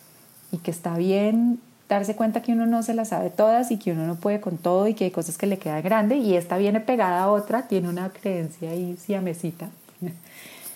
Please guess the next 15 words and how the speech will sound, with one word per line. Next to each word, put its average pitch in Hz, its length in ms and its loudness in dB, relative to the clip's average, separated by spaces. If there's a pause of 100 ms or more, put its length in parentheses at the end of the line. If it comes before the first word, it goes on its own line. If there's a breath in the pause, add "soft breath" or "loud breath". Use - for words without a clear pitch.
(260 loud breath)
que 190 120 2
también 180 320 -2
comparto, 208 1200 0 (260)
y 196 200 2
es 160 220 0
la 175 120 0
creencia 170 640 -2
de 190 640 0 (1900)
que, 185 240 0
que 185 120 -6
está 175 220 -6
mal 190 300 0
pedir 220 360 2
ayuda, 226 560 2
¿no? 160 220 -4